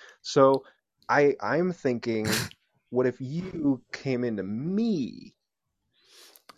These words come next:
Speaker 2: Okay. Okay, and I'm looking down at, like, all my, uh, tentacles. There's a lot of salt around my eyes. There's more eyes
Speaker 1: Uh-huh.
Speaker 2: further down my form than they're salty as
Speaker 1: Have you
Speaker 2: well.
Speaker 1: looked, have you looked in, like, a mirror?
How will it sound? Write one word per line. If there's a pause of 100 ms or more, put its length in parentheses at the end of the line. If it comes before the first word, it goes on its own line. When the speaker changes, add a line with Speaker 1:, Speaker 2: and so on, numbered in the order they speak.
(120)
Speaker 2:
Okay. (480)
Okay,
and
I'm
looking
down
at,
like, (340)
all
my, (200)
uh,
tentacles.
There's
a
lot
of
salt
around
my
eyes. (280)
There's
more
eyes
Speaker 1:
Uh-huh.
Speaker 2:
further
down
my
form (680)
than
they're
salty
as
Speaker 1:
Have
you
Speaker 2:
well.
Speaker 1:
looked, (1080)
have
you
looked
in,
like,
a
mirror?